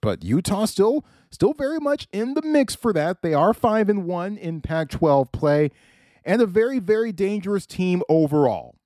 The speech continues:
As mentioned last year, Utah pretty much did whatever it wanted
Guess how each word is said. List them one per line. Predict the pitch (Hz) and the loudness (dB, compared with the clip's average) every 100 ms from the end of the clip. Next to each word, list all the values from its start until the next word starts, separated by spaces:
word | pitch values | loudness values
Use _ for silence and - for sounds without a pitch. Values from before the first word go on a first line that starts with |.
| _ _ _ _ _ _ _ _ - | _ _ _ _ _ _ _ _ -10
As | 101 107 | -8 -2
mentioned | 139 160 202 196 143 | -2 0 -2 -2 -6
last | 170 196 - | -4 -4 -2
year, | 190 196 220 220 190 - _ _ | 2 2 2 -2 -10 -18 _ _
Utah | 110 135 170 180 180 202 208 185 - | -4 -2 0 0 2 0 -2 -6 -4
pretty | 143 | -2
much | 190 151 | -2 -2
did | 120 185 | 0 2
whatever | 165 185 190 202 | 2 2 2 -2
it | |
wanted | 202 190 120 | -2 -4 -4